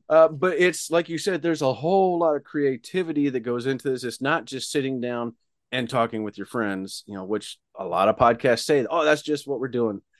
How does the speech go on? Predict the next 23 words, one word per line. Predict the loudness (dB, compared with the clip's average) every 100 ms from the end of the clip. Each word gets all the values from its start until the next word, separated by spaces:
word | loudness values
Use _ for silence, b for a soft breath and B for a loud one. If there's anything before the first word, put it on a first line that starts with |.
| b b _
But | 6 8
there's | 8 4
much | 4 2 2
more | -2 -4
to | -2 0 0
it. | -2 _
And | -4 -2 -2 -6 _ _ _ _ _ -4
as, | 0 2 0 _ _ _ _ -2
as | 0 4
evident | 4 4 0 0
with | -2 -4
your | 0
book | 2 2 0
that | -6
just | -6 -10 -6
came | -6 -4
out | -4 -2
or | -2
is | 0
about | 0 0
to | 0
come | -2 0
out, | -2 -4